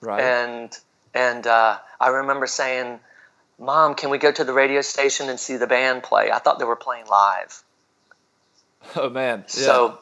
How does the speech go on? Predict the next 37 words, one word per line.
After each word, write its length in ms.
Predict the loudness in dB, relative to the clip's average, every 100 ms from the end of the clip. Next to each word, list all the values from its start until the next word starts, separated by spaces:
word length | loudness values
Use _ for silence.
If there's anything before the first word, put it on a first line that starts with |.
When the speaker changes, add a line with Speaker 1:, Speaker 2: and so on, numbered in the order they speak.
| _ -6
Speaker 1:
Yeah, 160 | -6
just 240 | -6 -10 -6
that 160 | -6
disconnect 580 | -4 -8 -8 -8 -8 -8 -14
at 100 | -10
that 160 | -8
age. 360 | -8 -8 -12 -18 -20 _ _ _
Speaker 2:
Yeah. 500 | -6 4 6 6 4 -4 -10
Speaker 1:
And, 140 | -4
I 40 | 2
mean, 100 | 2
Speaker 2:
So 60 | 2
Speaker 1:
I 20 |
think 240 | 0 -2
you're 80 | 0
Speaker 2:
she 60 | 0
Speaker 1:
just, 180 | 0 -4
like, 140 | -6
reaching 500 | -6 -4 -4 -4 -6
at 100 | -4
that 160 | -4 -2
age 260 | -4 -8 -12
to 60 | -14
be, 320 | -12 -12 -14
you 160 | -16 -10
wanna 220 | -8 -8
be 140 | -8
inspired 520 | -10 -10 -6 -4 -6 -8
by 180 | -10
that 180 | -8 -12
stuff. 260 | -10 -10 -10
So 120 | -10
you're, 140 | -6 -6
like, 220 | -8 _
Speaker 2:
Right. 380 | 2 4 4 2 -4 _
Speaker 1:
you're 140 | -14 -6
kinda 320 | -4 -2